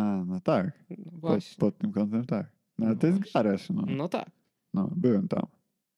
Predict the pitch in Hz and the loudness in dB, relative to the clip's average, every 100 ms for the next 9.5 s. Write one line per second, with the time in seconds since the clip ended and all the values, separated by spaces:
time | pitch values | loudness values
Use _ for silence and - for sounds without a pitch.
0 | _ - 107 110 104 95 107 98 101 - | _ -8 0 2 2 4 2 2 -2 -4
1 | _ _ _ _ 113 - - 113 104 95 | _ _ _ _ -14 -14 -4 0 0 -2
2 | 104 101 117 110 - - _ _ _ _ | -4 -4 -6 -8 -18 -20 _ _ _ _
3 | - - - _ _ 151 - - - _ | -20 -20 -20 _ _ -10 -8 -8 -12 _
4 | _ _ _ - - - - 117 95 - | _ _ _ -20 -20 -8 -2 2 0 -2
5 | 104 101 104 - 139 131 143 131 127 123 | -8 -6 -8 -4 0 0 0 -2 -2 -2
6 | 127 131 143 143 - - 135 - - 165 | -4 -2 -2 -4 -8 -6 -6 -4 -4 0
7 | 220 226 202 151 120 113 - - 180 110 | 2 4 4 4 4 2 0 -2 0 2
8 | 226 - 110 - 113 113 - 120 107 117 | 0 0 -2 0 0 0 4 6 8 6
9 | 127 127 135 160 | 6 6 4 4